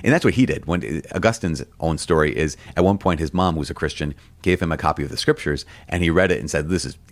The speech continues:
horrible Greek, and this is dumb, and it's beneath me," and he threw it away. <laughs> So he knows what it's like to approach the Scriptures with this kind of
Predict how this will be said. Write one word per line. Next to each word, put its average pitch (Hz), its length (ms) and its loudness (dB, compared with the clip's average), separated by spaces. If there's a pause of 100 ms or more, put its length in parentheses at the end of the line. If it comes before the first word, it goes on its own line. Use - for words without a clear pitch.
(180)
horrible 92 380 2
Greek, 95 320 2
and 78 100 0
this 76 100 -2
is 78 120 -4
dumb, 80 260 0
and 76 220 -4
it's 78 160 -12
beneath - 360 0
me," 69 160 -4 (180)
and - 100 4
he 76 60 -2
threw 98 220 2
it 78 60 4
away. 87 300 4
<laughs> - 60 -16 (840)
So 104 120 4
he 135 160 4
knows 117 180 6
what 90 100 4
it's 73 140 -2
like 82 220 0
to - 80 0
approach 82 260 2
the 78 80 -4
Scriptures 78 480 -4
with 82 120 -4
this 76 140 -4
kind 78 220 -2
of 71 180 -6